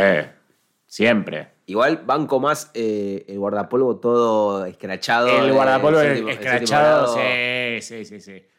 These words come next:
Speaker 1: Ahí la
Speaker 2: Está
Speaker 1: tía Susi me,
Speaker 2: buenísimo.
Speaker 1: me pintó un bruto Venom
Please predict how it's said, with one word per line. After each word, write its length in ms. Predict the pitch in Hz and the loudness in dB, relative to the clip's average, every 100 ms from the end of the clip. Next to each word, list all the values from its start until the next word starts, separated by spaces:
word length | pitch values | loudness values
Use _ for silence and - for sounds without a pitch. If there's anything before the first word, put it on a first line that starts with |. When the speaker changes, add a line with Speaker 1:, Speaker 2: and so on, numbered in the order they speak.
| _ _ | _ _
Speaker 1:
Ahí 140 | 101 | -2
la 80 | 123 | 2
Speaker 2:
Está 120 | 113 | 2
Speaker 1:
tía 100 | 120 | 2
Susi 100 | 104 | 2
me, 200 | 123 147 | 2 2
Speaker 2:
buenísimo. 220 | 123 120 - | 2 -2 -4
Speaker 1:
me 100 | 117 | -8
pintó 340 | 113 117 127 | -4 -2 0
un 160 | 127 127 | 0 0
bruto 420 | 131 147 139 123 | 2 2 2 2
Venom 280 | 120 110 | 2 0